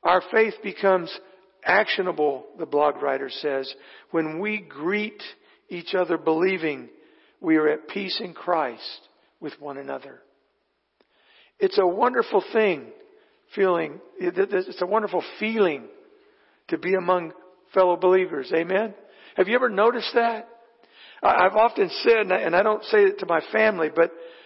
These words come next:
when I go back home to Texas, but I say, "You know, I feel more comfortable s-,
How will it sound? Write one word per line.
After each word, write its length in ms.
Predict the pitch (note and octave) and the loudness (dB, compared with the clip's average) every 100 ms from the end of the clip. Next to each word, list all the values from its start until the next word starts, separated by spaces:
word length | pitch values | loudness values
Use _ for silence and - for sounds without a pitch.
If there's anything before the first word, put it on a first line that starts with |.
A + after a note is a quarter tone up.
| - _ - - F#4 | -20 _ -20 -20 -8
when 180 | F3 E3 | -2 0
I 80 | |
go 140 | E3 F#3 | 0 2
back 220 | F#3 F3+ | 4 4
home 240 | F#3 F3+ | 0 -2
to 60 | D#3+ | -4
Texas, 480 | - G#3 G3+ G3 D#3+ | 2 2 2 -4 -4
but 180 | D#3+ F3+ - - - - _ | 0 0 0 -20 -20 -20 _
I 80 | - | -2
say, 160 | - G#3+ | 2 2
"You 120 | G#3+ | 4
know, 100 | A3 | 4
I 120 | A#3 - | 4 2
feel 160 | A#3+ G3+ | 2 4
more 240 | G#3 G#3+ | 4 2
comfortable 640 | - A#3 A#3 - E3+ D#3 | 2 0 0 0 -2 -2
s-, 120 | - | -4